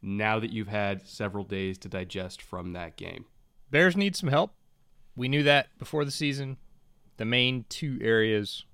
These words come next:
Speaker 2: offensive line comes first and foremost. The offensive line struggles, um, have handicapped the Bears' offense to the point where it's tough to really assess what's going on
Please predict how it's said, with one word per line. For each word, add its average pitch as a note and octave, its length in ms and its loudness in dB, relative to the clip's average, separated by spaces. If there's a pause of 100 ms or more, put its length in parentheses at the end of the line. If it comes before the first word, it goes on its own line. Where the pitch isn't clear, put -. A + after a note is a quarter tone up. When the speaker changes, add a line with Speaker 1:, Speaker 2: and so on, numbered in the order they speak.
(280)
Speaker 2:
offensive C3 420 2
line A2+ 280 2
comes G#2+ 260 -6
first G#2 320 -6
and G2+ 100 -8
foremost. G2 500 -14 (340)
The G#2+ 60 -6
offensive G#2+ 440 -6
line G#2 440 0
struggles, B2+ 640 -4 (300)
um, G2 1000 -4
have G2+ 220 0
handicapped G#2+ 580 -4
the - 80 -8
Bears' G#2 440 -2
offense G2+ 540 -6
to A2 120 -10
the F#2+ 80 -14
point A2+ 300 -10
where G#2 140 -2
it's - 300 -6
tough - 460 -6
to C#3+ 600 -4
really B2 600 -4
assess - 520 -6
what's A2 200 -8
going G#2+ 340 -4
on G2+ 340 0